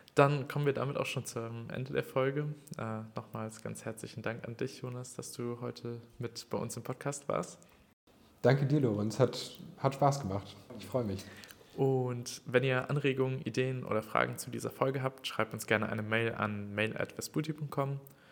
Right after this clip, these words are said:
Speaker 1: Und noch ein kurzer Hinweis: Wenn ihr immer auf dem Laufenden bleiben wollt, könnt ihr unseren Newsletter unter vesputi punkt com abonnieren. Vielen Dank fürs Zuhören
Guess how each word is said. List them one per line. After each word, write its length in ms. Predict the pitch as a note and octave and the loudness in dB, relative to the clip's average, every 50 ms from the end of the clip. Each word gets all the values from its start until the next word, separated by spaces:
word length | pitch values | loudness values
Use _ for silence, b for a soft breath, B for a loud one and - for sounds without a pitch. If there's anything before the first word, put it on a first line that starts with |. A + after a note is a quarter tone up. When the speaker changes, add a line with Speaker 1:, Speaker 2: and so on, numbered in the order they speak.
| b b b b b | b b b b b
Speaker 1:
Und 240 | - B2 A#2+ A#2+ - | -4 -2 -2 -2 -2
noch 140 | A2+ G#2+ | -2 -2
ein 100 | - A2 | -2 -4
kurzer 220 | G#2+ - - - A#2+ | -6 -6 -6 -4 -2
Hinweis: 560 | B2 D3 D#3+ D3+ D#3 D3 D3 D3 D3 - - | 0 2 4 6 6 6 6 4 0 0 0
Wenn 120 | A#2 A2+ | 0 2
ihr 100 | A2+ A2 | 2 0
immer 160 | A2+ A2+ A2 A2 | 0 0 -2 -4
auf 100 | A2+ - | -4 -6
dem 140 | - G#2+ | -6 -4
Laufenden 400 | G#2+ A2 - - - - F3 E3 | -2 0 -2 -2 0 0 0 2
bleiben 260 | E3+ E3+ E3 D#3+ D#3 - | 4 4 4 6 6 6
wollt, 320 | D3 D3 C#3+ D3 - - | 6 6 6 4 0 -8
könnt 200 | - - A2+ - | -8 -6 -2 0
ihr 160 | A2 A2 - | 0 0 0
unseren 300 | - A2+ A2 G#2 G#2 G#2+ | -2 -6 -6 -4 -4 -4
Newsletter 560 | G#2+ A2+ A#2 A#2 - - A#2+ - - A2 G#2+ | -4 -4 -4 -4 -2 -4 -4 -2 0 -2 -2
unter 320 | G#2 G#2+ A2 - G#2 G2+ - | -2 -4 -4 -2 -2 -2 -2
vesputi 420 | - - - - - A#2 - - | -2 -4 -4 -6 -8 -6 -6 -6
punkt 180 | - - A2 G#2 | -6 -6 -8 -6
com 260 | - - G#2+ A2 A2 - | -4 -4 -4 -2 -2 -4
abonnieren. 460 | - G#2+ - A2+ G#2+ G#2 G2+ G2 G2+ B2+ - - B B B B B B B B B | -4 -2 -2 -2 -4 -2 -4 -6 -8 -10 -14 -18 B B B B B B B B B
Vielen 200 | B - D#3+ D#3 | B 4 4 6
Dank 180 | C#3 - D3+ - | 4 2 0 0
fürs 180 | - C3 - - | -2 -2 -2 0
Zuhören 520 | - E3 F3+ E3 F#3+ F#3+ G3 F#3+ F#3 F#3 | 2 2 4 4 4 2 2 0 -2 -4